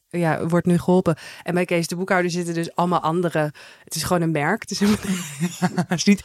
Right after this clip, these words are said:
Speaker 2: één man die
Speaker 1: niet één man.
Speaker 2: <laughs> vierentwintig zeven bezig is met alle
Speaker 1: Ja.
Speaker 2: culturele
Speaker 1: En nu zit-,
Speaker 2: sector
Speaker 1: nu zitten we dat
Speaker 2: sukkels.
Speaker 1: gewoon met terugwerkende kracht allemaal recht te trekken. Want dat kan dus gewoon.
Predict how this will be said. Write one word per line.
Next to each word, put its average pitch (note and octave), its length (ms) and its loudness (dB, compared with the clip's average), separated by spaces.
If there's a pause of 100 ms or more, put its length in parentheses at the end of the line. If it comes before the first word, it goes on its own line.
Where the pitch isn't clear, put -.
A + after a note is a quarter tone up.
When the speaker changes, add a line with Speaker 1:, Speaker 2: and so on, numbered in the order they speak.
Speaker 2:
één A3+ 440 8
man G#3 320 8
die G3+ 120 6
Speaker 1:
niet B4+ 380 4
één G#4+ 360 4
man. A4 400 6 (160)
Speaker 2:
<laughs> A#3 200 -2
vierentwintig G#3 720 2
zeven G#3 480 4
bezig G3+ 340 4
is G3+ 140 0
met G3+ 140 -10 (120)
alle A#3 520 6 (360)
Speaker 1:
Ja. F#3+ 320 4 (200)
Speaker 2:
culturele G#3 340 8
Speaker 1:
En G3 80 8
nu F#3+ 60 8
zit-, - 80 -2
Speaker 2:
sector G#3 280 4
Speaker 1:
nu A3 60 4
zitten A3 240 4
we A3 60 4
dat G#3+ 100 8
Speaker 2:
sukkels. G3+ 200 2
Speaker 1:
gewoon F#3+ 240 2
met F#3 120 4
terugwerkende G3+ 560 4
kracht F3+ 400 2
allemaal F3+ 300 4
recht D#3+ 260 0
te - 80 -8
trekken. E3 240 -2
Want F3 120 2
dat G3+ 180 2
kan F3 260 4
dus C#3+ 220 2
gewoon. C3+ 460 0